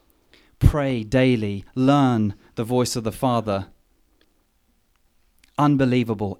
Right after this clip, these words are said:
Eighteen years unencumbered by sin. Sin is messy, isn't it? I don't know about you, but sin causes just yo-yoing life, and you, and you fall, and then you repent, and you,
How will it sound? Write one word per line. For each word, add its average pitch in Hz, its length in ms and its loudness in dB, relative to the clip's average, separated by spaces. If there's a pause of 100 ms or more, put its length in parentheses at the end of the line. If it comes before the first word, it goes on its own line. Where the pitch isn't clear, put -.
(140)
Eighteen 139 640 0
years 113 540 0
unencumbered 151 580 0
by 101 160 -8
sin. 120 560 -4 (1700)
Sin - 300 0
is 120 120 0
messy, 123 600 2 (560)
isn't 160 280 2
it? - 200 -2 (560)
I 156 40 2
don't 160 100 6
know 151 80 4
about 131 220 -2
you, 165 180 0
but 127 200 -2 (200)
sin 185 320 2
causes 143 320 -4
just 147 240 -8
yo-yoing 139 680 0
life, 139 360 -4
and 123 140 -2
you, 131 80 -2
and 131 160 0
you 127 80 0
fall, 160 400 0
and 135 100 6
then 135 140 8
you 123 140 4
repent, 156 560 2
and 120 120 -2
you, 107 60 -6